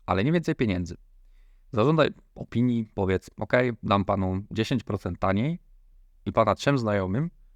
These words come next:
jeśli mnie pan poleci. Komu może mnie pan polecić dzisiaj? Ja tej osobie dam dziesięć procent taniej i panu dam dziesięć procent taniej”.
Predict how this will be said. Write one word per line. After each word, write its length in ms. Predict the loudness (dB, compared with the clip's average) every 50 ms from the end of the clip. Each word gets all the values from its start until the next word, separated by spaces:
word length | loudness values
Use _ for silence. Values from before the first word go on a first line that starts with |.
| -20 _ -2
jeśli 260 | -2 -2 -2 -2 -2
mnie 140 | 0 0 0
pan 140 | 0 -2 -2
poleci. 380 | -2 -2 -2 -2 -4 -8 -14 -20 _ _ _ _ -20 _ _ _ _
Komu 260 | 0 2 2 2 2
może 240 | 0 0 0 2 2
mnie 140 | 0 0
pan 180 | 0 0 -2 0
polecić 540 | 0 -2 -2 -2 -2 -4 -6 -8 -8 -10 -16 _ _ -20 -20 -16 _
dzisiaj? 500 | -4 -2 -2 -2 -2 0 -2 0 -2 -2 -6 -12 _ _ _ _ -20 -20 -20 -20 -20 -20 -20 -20 _ _ _ -20 _ _ _ _ -4
Ja 260 | -2 0 0 0 0
tej 200 | 0 0 0 0
osobie 340 | 0 0 -2 -2 -2 0 0
dam 180 | 0 -2 -2
dziesięć 280 | -2 -2 -2 -4 -4 -2
procent 360 | -2 -4 -4 -4 -4 -4 -2
taniej 340 | -2 -2 -2 -2 -4 -6 -6 -10
i 60 | -4
panu 240 | 0 2 2 2 0
dam 160 | -2 -2 -2
dziesięć 260 | -2 -2 -2 -2 -4
procent 320 | -4 -6 -6 -4 -6 -4 -2
taniej”. 400 | -4 -4 -4 -6 -8 -12 -20 -20